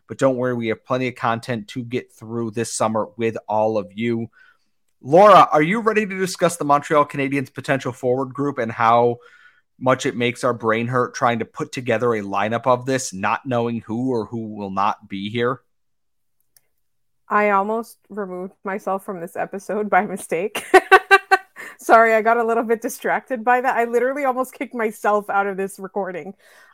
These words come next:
Speaker 2: Um, I'm very excited to talk about the forward group. Uh,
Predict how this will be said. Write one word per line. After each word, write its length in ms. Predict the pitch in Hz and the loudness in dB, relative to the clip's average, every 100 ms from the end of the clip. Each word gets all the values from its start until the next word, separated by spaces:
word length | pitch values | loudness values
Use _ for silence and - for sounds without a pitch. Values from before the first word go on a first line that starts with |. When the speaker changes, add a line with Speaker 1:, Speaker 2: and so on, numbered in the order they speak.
| - | 0
Speaker 2:
Um, 320 | 220 226 226 | 4 4 2
I'm 160 | 233 233 | -2 4
very 340 | 247 247 269 | 4 4 0
excited 380 | 277 - 233 226 | 0 -2 0 -2
to 100 | 226 | -4
talk 220 | 269 220 | -4 -4
about 220 | 208 214 | -2 -6
the 60 | 240 | -4
forward 340 | 233 208 220 | -2 0 -2
group. 200 | 190 220 - | -4 -8 -6
Uh, 500 | 202 196 190 190 | -6 -2 0 2